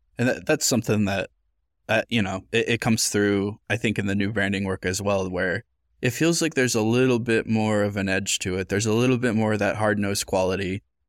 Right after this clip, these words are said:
And, and, you know, you can be good without being saccharine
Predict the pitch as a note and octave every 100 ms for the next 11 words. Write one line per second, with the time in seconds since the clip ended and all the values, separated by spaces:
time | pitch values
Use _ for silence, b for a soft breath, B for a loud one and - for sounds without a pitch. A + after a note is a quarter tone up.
0 | _ _ _ A#2+ A#2+ - C3 B2 - _
1 | _ _ C3+ G#2 G#2 F3+ - B2 A#2 A#2
2 | A2+ A2 G2 F#2+ - _ A2+ A2+ G#2+ -
3 | _ - G2 G2 - F2 - F2+ F#2